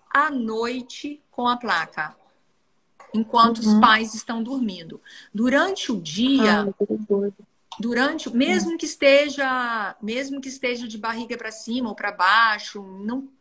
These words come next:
Speaker 1: não é
Speaker 2: Uhum.
Speaker 1: indicado. Ela pode dormir durante o dia, de lado, mas sob supervisão dos pais.
Speaker 2: Sim.
Speaker 1: À noite, porque à
Speaker 2: E se a
Speaker 1: noite todo
Speaker 2: criança
Speaker 1: mundo
Speaker 2: tiver
Speaker 1: dorme.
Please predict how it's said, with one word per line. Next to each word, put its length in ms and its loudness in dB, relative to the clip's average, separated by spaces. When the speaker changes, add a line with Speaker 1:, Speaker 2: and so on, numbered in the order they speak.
Speaker 1:
não 300 -2
é 240 2
Speaker 2:
Uhum. 60 4
Speaker 1:
indicado. 800 -2
Ela 200 0
pode 400 -4
dormir 540 -6
durante 460 -8
o 40 -6
dia, 560 -6
de 180 -6
lado, 400 2
mas 180 -4
sob 340 -2
supervisão 760 -6
dos 180 -8
pais. 720 -6
Speaker 2:
Sim. 160 2
Speaker 1:
À 140 6
noite, 480 -4
porque 120 -10
à 60 0
Speaker 2:
E 60 4
se 100 6
a 40 6
Speaker 1:
noite 60 2
todo 60 2
Speaker 2:
criança 240 4
Speaker 1:
mundo 140 4
Speaker 2:
tiver 160 6
Speaker 1:
dorme. 500 4